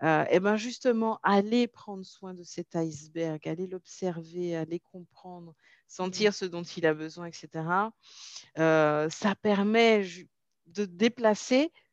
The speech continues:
Speaker 1: toute la structure. Et non seulement la structure
Speaker 2: Mm.
Speaker 1: individuelle, la structure de la femme, la structure de la mère, de tous les rôles qu'on peut jouer dans notre vie, euh,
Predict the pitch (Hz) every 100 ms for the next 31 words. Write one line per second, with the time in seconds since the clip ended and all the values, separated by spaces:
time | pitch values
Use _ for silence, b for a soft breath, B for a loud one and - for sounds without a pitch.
0 | _ _ - 480 480 294 254 - - 220
1 | - - - _ _ _ _ _ _ -
2 | 208 247 285 285 254 247 208 196 - 196
3 | 208 190 175 185 190 208 208 247 311 240
4 | b b - 185 - 214 202 - 220 208
5 | 175 160 160 170 - 285 330 320 208 b
6 | b - 170 - 196 - 196 170 156 147
7 | 156 208 226 165 135 - 226 208 226 202
8 | 185 202 190 156 147 160 160 175 160 143
9 | 139 _ 143 143 175 185 156 131